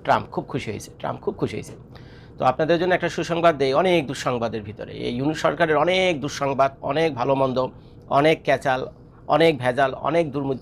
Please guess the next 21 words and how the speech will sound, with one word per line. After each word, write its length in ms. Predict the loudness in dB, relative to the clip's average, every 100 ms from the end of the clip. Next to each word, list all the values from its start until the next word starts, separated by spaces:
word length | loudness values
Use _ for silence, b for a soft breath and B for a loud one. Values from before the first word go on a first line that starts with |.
| -8
দুর্নীতি, 520 | -4 0 0 -4 -6
অনেক 300 | 2 4 4
বদমাইশি, 540 | 0 0 -2 -4 -8 -6
অনেক 240 | -4 -4 -4
চুরি, 280 | -4 -4 -6 -10 -20 B B B B B B
অনেক 280 | 4 6 6
আকাম 240 | 4 2
কুকাম, 420 | -2 -2 -2 -2 -6 -16 -10
বুঝছেন? 300 | -8 -6 -4
এত 260 | -2 0
সব 260 | 2 2 2
ভিড় 220 | 2 0
একটা 300 | 2 2 2
গুড 180 | 0 -2
নিউজ 180 | -2 0
আপনাদের 340 | -2 -4 -4
জন্য 180 | -4 -4
দেই, 180 | -4 -6
সেটা 260 | -4 -2
হলো 320 | 2 2 0 -2 -12 -20 -20 -20 -20 -6
যে 440 | 0 2 2 -2